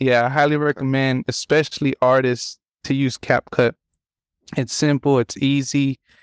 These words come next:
and, uh, yeah, it was all put on CapCut. I uploaded it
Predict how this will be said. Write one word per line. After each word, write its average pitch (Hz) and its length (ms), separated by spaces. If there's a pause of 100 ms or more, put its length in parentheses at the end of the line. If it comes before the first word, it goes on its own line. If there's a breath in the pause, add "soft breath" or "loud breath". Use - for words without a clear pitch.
(280 soft breath)
and, 117 300
uh, 117 340 (400)
yeah, 123 360 (260)
it 135 100
was 135 160
all 135 260
put 139 220
on 131 260
CapCut. 139 580 (260)
I 117 240
uploaded 131 540
it 120 60